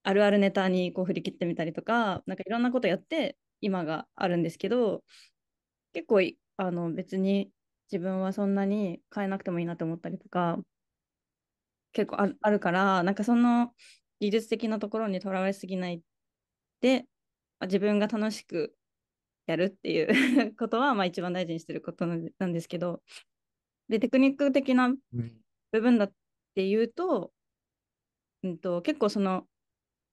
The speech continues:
Speaker 1: その時の流行だったり、アルゴリズムっていうのがすごい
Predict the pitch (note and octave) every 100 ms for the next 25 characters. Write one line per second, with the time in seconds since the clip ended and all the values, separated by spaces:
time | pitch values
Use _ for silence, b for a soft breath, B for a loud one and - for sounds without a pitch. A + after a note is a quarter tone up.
0 | _ - C#4 D#4 A#3+ F#3 A#3+ B3 B3+ B3+
1 | - F#3 F3 F#3 G3 G3+ G3+ G3+ G3+ F#3+
2 | F3+ E3 E3+ F#3+ A3 E3